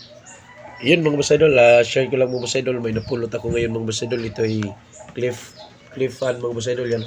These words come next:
cliff. Yan, napulot ko to. Iwan ko kung anong problema. Ah, tingnan natin, mga boss idol, kung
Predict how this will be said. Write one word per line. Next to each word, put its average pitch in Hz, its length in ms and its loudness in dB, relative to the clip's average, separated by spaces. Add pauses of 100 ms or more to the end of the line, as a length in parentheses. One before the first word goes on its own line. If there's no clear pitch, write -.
(140)
cliff. 120 240 -6 (1900)
Yan, 107 160 -6 (160)
napulot 170 400 -2
ko 160 80 -4
to. 160 160 -2
Iwan 139 160 2
ko 139 160 -4
kung 127 80 0
anong 120 160 -6
problema. 120 560 -4
Ah, 104 160 -6 (720)
tingnan 117 240 0
natin, 120 320 -2
mga 120 80 -4
boss 113 160 -4
idol, 120 240 -4
kung 107 240 -4